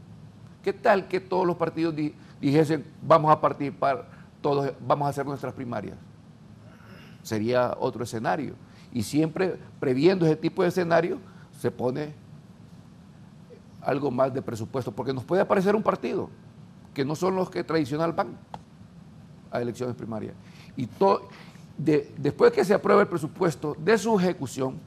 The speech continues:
y si queda algún saldo, se deja para las elecciones generales. Y para las elecciones generales, el concepto es ampliación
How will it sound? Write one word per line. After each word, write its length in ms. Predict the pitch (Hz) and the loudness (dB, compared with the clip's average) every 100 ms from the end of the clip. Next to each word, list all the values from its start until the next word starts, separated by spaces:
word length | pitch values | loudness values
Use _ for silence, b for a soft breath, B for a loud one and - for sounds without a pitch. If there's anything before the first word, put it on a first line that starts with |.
| - - - | -20 -16 -8
y 80 | |
si 140 | 110 127 | -6 0
queda 200 | 190 196 | 4 4
algún 280 | 180 180 170 | 4 0 0
saldo, 400 | 170 180 185 180 - | 2 2 0 -6 -14
se 240 | - - 147 | -14 -4 0
deja 320 | 180 196 185 | 0 0 0
para 180 | 170 147 | 0 0
las 180 | 143 135 | 0 -2
elecciones 400 | 127 123 147 127 | -2 -4 -4 -6
generales. 640 | 135 139 165 160 78 - - - B B B - | -6 -2 -2 -2 -6 -14 -20 -20 B B B -6
Y 80 | 127 | -4
para 200 | 131 127 | 0 0
las 220 | 123 120 | 2 0
elecciones 400 | 123 120 175 190 | -2 -2 0 2
generales, 540 | 185 165 165 175 180 - B B B | 0 2 2 2 -2 -8 B B B
el 140 | - 131 | -8 -4
concepto 500 | 147 127 165 - 175 | -4 0 -2 0 -2
es 200 | 196 - - B - - | -2 -6 -20 B -18 -2
ampliación 880 | 143 147 143 147 139 120 175 190 | -2 -2 -8 -6 -6 -4 -2 -2